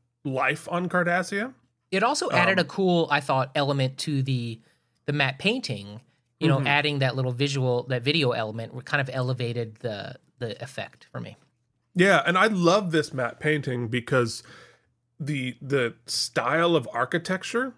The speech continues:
Speaker 1: is so unique.
Speaker 2: Mm-hmm.
Speaker 1: And the little, like, hooky spikes on the top of the buildings there, like,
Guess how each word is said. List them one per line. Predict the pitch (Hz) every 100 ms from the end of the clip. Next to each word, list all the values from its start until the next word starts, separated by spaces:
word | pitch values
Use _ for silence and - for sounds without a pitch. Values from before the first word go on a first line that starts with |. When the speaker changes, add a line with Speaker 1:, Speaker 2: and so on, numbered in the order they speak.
| _ -
Speaker 1:
is | 139
so | - - 156 151
unique. | 147 147 143 180 120 - _ -
Speaker 2:
Mm-hmm. | 117 113 131
Speaker 1:
And | 135
the | 135
little, | 143 147
like, | 139 131 -
hooky | - 165 165 143
spikes | 127 - - 151 143 -
on | 127
the | 117
top | 135 127 127
of | 117
the | 113
buildings | 139 180 151 117 107
there, | 123 110 101
like, | 104